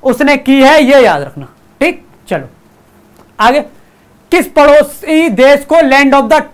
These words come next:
thunder dragon कहते हैं? ये कहते हैं भूटान को।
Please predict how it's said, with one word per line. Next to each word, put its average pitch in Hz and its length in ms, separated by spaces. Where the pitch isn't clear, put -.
thunder 247 380
dragon 240 420
कहते 170 240
हैं? 143 140
ये 262 140
कहते 269 320
हैं 285 140
भूटान 190 460
को। 143 100